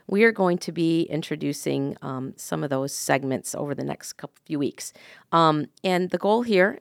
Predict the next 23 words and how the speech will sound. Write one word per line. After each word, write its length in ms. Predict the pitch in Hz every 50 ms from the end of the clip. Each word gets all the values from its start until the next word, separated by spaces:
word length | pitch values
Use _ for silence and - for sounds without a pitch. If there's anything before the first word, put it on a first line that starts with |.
| - _
is 320 | - 190 196 240 240 -
to, 500 | - - - 220 214 214 220 226 226 - - _ _ _ _ _
uh, 280 | - 185 185 92 92 - - _ _ _ _ _ _ _ _ _
highlight 600 | - - - - 190 196 208 208 208 208 208 - - _ _ -
these 180 | 202 208 190 -
voices 480 | 185 185 185 202 - 220 214 196 - -
in 120 | - 185
the 80 | 180 180
world 220 | 180 180 180 180
of 80 | 180 175
dyslexia 640 | 170 170 - - 180 175 - - - 220 214 214
that 240 | 190 180 180 180 - _ _ - _ _ _ _
promote 460 | - 190 185 180 170 170 175 - - -
awareness 520 | 170 170 160 151 160 160 160 170 - -
and 100 | 170 160
education. 640 | 160 156 147 - - 147 135 - - 127 123 131
So 340 | - - - 160 147 139 135 - - - - - - - _ -
we're 120 | 190 180
starting 500 | - - - 196 196 208 214 233 226 214
out 260 | 196 175 170 170 -
with 220 | - 160 156 156 _
the 100 | - 143
Voices 540 | 139 - 139 147 175 - - 190 190 170